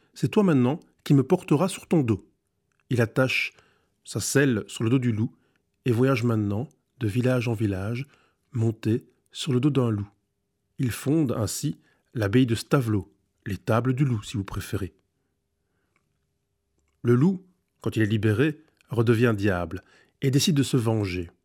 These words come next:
Pour cela, le diable s'en va en enfer, au fin fond de l'enfer, chercher une pierre énorme.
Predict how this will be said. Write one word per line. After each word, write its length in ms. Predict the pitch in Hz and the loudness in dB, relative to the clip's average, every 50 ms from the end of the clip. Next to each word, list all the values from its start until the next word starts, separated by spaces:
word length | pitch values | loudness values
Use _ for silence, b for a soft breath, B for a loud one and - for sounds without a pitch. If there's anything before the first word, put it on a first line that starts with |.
| _ _ _ _ _ _ _ _ - | _ _ _ _ _ _ _ _ -10
Pour 140 | - 113 - | -8 -8 -4
cela, 380 | - 127 117 120 143 160 156 b b b b b b b b - | 0 2 2 2 2 0 -2 b b b b b b b b -6
le 140 | - 120 117 | -2 -2 0
diable 300 | 110 113 143 135 127 120 | 2 4 4 4 4 2
s'en 180 | 110 - 131 127 | 0 0 -2 0
va 160 | 117 135 127 | 2 2 2
en 140 | 117 113 113 | 2 2 0
enfer, 580 | 117 117 104 - - - 101 95 92 87 - | 0 -2 -4 -6 -4 -4 -2 -2 -2 -4 -2
au 120 | 107 113 107 | -2 -2 -2
fin 340 | - - - - 165 175 | -4 -10 -2 0 0 0
fond 260 | 156 - - - 147 131 | 0 -2 -2 -2 -2 0
de 60 | 120 | 0
l'enfer, 480 | 117 113 107 - - - 110 104 - | -2 -2 -4 -6 -4 -4 -4 -4 -4
chercher 240 | - - 117 - 143 | -6 -10 -6 -2 0
une 120 | 127 127 127 | 0 0 0
pierre 280 | - - 143 131 110 | 0 0 0 2 2
énorme. 640 | 123 117 117 117 110 104 90 90 87 90 85 82 | 0 0 0 0 0 -2 -4 -4 -6 -6 -8 -10